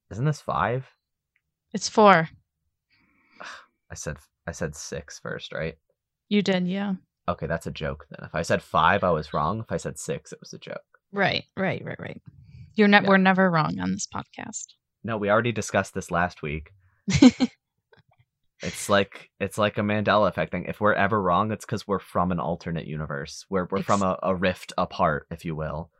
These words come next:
Speaker 2: Exactly.
Speaker 1: And we just have a different understanding.
Speaker 2: Exactly.
Speaker 1: Kelly, your, your alternate dimension,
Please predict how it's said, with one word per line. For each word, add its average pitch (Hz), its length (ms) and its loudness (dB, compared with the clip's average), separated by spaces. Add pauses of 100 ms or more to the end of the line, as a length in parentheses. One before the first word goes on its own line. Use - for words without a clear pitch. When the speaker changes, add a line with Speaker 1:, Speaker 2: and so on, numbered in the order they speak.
Speaker 2:
Exactly. 180 880 -4 (240)
Speaker 1:
And 76 340 -6
we 85 120 -8
just - 160 -12
have 82 160 -6
a - 20 -8
different 82 280 -8
understanding. 78 680 -12 (400)
Speaker 2:
Exactly. - 720 -8 (1300)
Speaker 1:
Kelly, 92 340 -2 (280)
your, 95 400 -2
your 87 220 -4
alternate 92 480 -4 (100)
dimension, 82 600 -6